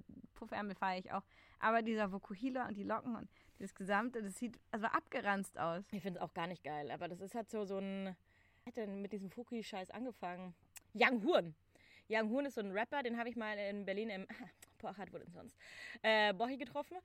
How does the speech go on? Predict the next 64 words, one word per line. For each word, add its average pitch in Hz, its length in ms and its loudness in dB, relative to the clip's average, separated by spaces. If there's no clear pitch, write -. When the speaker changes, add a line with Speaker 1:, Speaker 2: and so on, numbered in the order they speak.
Speaker 2:
Und 220 100 0
der 269 140 4
hat 320 180 2
auch 294 100 0
so, 277 140 -2
der 233 220 -4
hat 277 100 -8
so 285 60 -6
die 240 180 2
Haare 311 240 2
so 277 100 0
in 254 80 2
die 247 60 2
Stirn 330 380 0
rein, 349 300 2
so 339 80 -2
ein 320 100 -4
bisschen, 359 280 2
wie 294 100 0
so 254 80 2
ein 233 120 2
kleines, 254 320 0
kurzes - 300 -6
Pony. 320 280 -2
Und 247 80 -2
dann 269 100 2
nach 294 80 0
hinten 339 260 -6
dann 294 140 0
so 285 60 -2
lang. 254 360 2
Aber 196 160 2
die 202 120 0
waren 233 100 2
jetzt 233 160 -6
nicht 240 140 -10
gelockt, 202 260 -2
aber 262 160 -4
war 262 80 6
halt 254 120 4
auch 262 100 -2
so 196 100 -10
ein 175 60 -8
Fukuhila. 170 560 -8
Speaker 1:
Spannend. 180 580 -4
Nina, 220 340 2
sind 196 200 -4
wir 190 140 -2
alt? 208 260 -4
Speaker 2:
Ich - 60 -20
glaub, 202 180 0
wir 196 80 0
sind 214 160 2
alt. 220 180 2
Ich - 100 -6
hab 247 120 2
mich 226 100 -4
grad - 140 -2
auch 175 100 -4
vorgestellt 202 480 -6
in, 202 140 -6
in 185 220 -6
so 185 80 -6
einer, 185 260 -2